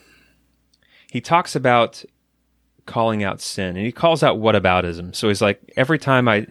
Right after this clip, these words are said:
I talk about this issue, people say things like, 'What about abortion? What about this? What about that?'" And he's like, "You know, it's our job to call out all these things." Okay, I agree with that. Um, it's our job to,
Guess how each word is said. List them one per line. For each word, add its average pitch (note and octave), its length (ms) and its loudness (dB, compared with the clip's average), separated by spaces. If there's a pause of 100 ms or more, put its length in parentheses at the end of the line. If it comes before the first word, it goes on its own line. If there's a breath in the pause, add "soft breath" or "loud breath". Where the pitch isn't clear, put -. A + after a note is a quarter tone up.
(120)
I G#2 120 0
talk - 320 0
about G2 260 2
this G2 200 -4
issue, F#2+ 360 -4
people G#2 280 -2
say G2 240 0
things F#2 260 -2
like, F2+ 200 -4
'What G#2 160 4
about F#2+ 360 2
abortion? F#2+ 640 -2
What G2 160 2
about G2 280 0
this? G2 280 0
What G2+ 100 -2
about F#2 260 -2
that?'" F#2+ 200 0
And F#2 80 -4
he's G2 160 -2
like, F#2+ 280 0 (720 loud breath)
"You A2+ 100 -4
know, G2+ 200 0
it's - 180 -6
our F#3 120 4
job C#3+ 300 2
to B2+ 80 -2
call A#2 280 0
out A2 240 0
all C3 240 4
these F#2+ 240 -4
things." F#2 460 -12
Okay, B2+ 240 -2
I G2 80 0
agree A2 280 -2
with G2 160 -2
that. F2 240 -6 (680)
Um, G2 300 -2
it's - 160 -4
our D3 140 4
job B2+ 460 0
to, A#2 340 -4